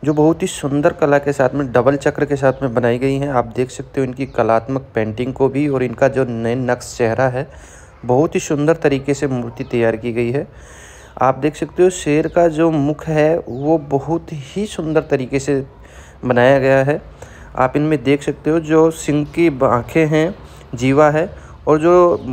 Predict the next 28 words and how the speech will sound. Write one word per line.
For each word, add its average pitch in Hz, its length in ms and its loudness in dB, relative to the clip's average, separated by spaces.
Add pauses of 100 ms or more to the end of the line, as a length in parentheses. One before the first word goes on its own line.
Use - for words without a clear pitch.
(100)
बालों 131 260 4
की 160 140 -4
लट्टियाँ 151 440 2
हैं 175 80 0
वो 202 200 -2
बहुत 180 500 -4
ही 214 60 -2
सुंदर 160 340 0
तरीके 143 360 -2
से 143 100 -4
निकाली 123 420 -2
गई 127 160 -4
हैं। 143 180 -6 (460)
यह 156 140 2
मूर्ति 151 400 -2
मकराना 143 520 0
मार्बल 147 400 0
में 160 180 -2
स्पेशल 156 400 -2
कस्टमाइज 143 520 -2
करके 127 280 -8
बिहार 117 340 -6
के 143 120 -10
लिए 143 160 -6
तैयार 123 300 -6
की 127 160 -6
गई 127 140 -2
है। 139 160 -6